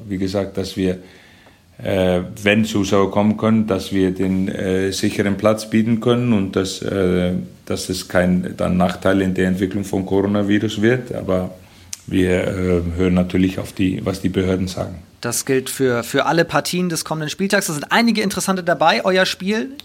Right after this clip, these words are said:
Speaker 2: ähm, achtzehn Uhr am Samstag. Wie geht's aus gegen Fürstenfeldbruck?
Speaker 1: Ich hab keine Ahnung, wie es ausgehen wird.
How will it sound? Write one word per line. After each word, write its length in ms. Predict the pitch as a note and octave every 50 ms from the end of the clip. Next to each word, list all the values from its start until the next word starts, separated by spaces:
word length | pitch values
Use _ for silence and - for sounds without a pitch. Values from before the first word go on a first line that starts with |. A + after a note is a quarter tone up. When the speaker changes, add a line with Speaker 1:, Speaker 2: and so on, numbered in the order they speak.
| -
Speaker 2:
ähm, 600 | - E3+ F3 F3 E3+ F3 E3+ E3+ E3+ F3 F3+ F3+ F3+ -
achtzehn 460 | E3 F#3 - - - - G3+ F#3 G#3+
Uhr 200 | G3 G#3 G#3 -
am 100 | E3+ D#3+
Samstag. 560 | D#3 D#3+ E3 F#3+ G3 - - G#3 - - - - - - - - - _ -
Wie 100 | E3+ F#3+
geht's 220 | G3 F#3+ - -
aus 340 | G3 E3+ G3+ - - - - _ _ -
gegen 180 | - F#3 F#3 F#3+
Fürstenfeldbruck? 840 | - G3 F#3 - - F#3+ - F#3 E3+ E3 D#3+ D3+ E3+ A3+ - - - _ - _ _ _ - -
Speaker 1:
Ich 320 | - F#2 F2+ - - -
hab 280 | F2+ F#2+ F#2 F2+ - -
keine 240 | - A2 G#2+ A2 A2
Ahnung, 200 | G#2+ G#2 G2+ G2
wie 40 | G2+
es 100 | G2 F#2+
ausgehen 360 | A2+ A2 - - G2 F#2 F2+
wird. 100 | F#2 F#2